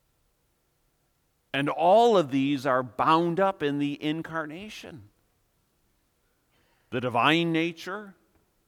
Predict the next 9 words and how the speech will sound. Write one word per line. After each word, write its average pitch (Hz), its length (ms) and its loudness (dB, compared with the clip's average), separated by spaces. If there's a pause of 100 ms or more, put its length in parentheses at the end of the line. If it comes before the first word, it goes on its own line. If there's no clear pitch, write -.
(880)
immanence, 139 840 -4 (360)
rather 135 220 0
transcendence, 143 840 -4 (120)
glory, 147 680 -4
infinite 151 480 -4
power, 143 460 -8 (500)
the 123 80 -6
human 190 540 -6
nature, - 480 -14